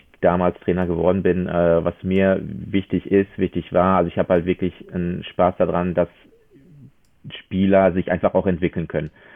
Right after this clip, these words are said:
Ähm, also dass sie wirklich merken, okay, ähm, ich, ich, ich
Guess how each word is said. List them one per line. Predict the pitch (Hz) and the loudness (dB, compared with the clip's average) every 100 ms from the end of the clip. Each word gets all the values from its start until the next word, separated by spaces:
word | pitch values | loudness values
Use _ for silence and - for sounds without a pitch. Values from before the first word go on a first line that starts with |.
| - - - | -20 -20 -2
Ähm, | 90 85 85 | 0 0 0
also | 87 87 | -2 -2
dass | 85 | -4
sie | - | 0
wirklich | 90 - 90 - | 0 0 -2 -2
merken, | 90 90 90 | -2 -2 -2
okay, | 80 98 98 104 | -2 2 4 4
ähm, | - 90 90 90 90 87 | 4 2 2 -2 -6 -8
ich, | - - | -10 -12
ich, | - - _ - | -16 -16 _ -16
ich | 143 | -14